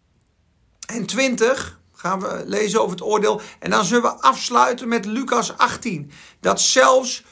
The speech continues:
goede mensen, goede mensen tussen aanhalingstekens, ook verloren kunnen gaan.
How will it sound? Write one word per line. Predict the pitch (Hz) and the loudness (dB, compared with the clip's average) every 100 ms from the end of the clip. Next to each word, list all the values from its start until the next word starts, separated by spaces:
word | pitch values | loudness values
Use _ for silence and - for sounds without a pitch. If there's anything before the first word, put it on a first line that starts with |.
| _ | _
goede | - - - 330 269 254 | -8 -2 4 6 6 2
mensen, | 247 254 240 208 - - _ _ _ _ _ _ | 0 0 -2 -4 -6 -12 _ _ _ _ _ _
goede | - - 285 277 233 | -14 -6 -4 -4 -4
mensen | 240 247 - 220 | -4 -4 -6 -8
tussen | 226 233 | -6 -4
aanhalingstekens, | 208 208 202 190 - 196 180 202 - _ _ _ _ _ _ _ _ _ _ _ | -2 -2 -4 -6 -2 -2 -2 -4 -8 _ _ _ _ _ _ _ _ _ _ _
ook | - 247 | 2 2
verloren | - 214 160 107 - | 0 -4 -4 -6 -8
kunnen | - 139 | -14 -14
gaan. | - - | -16 -20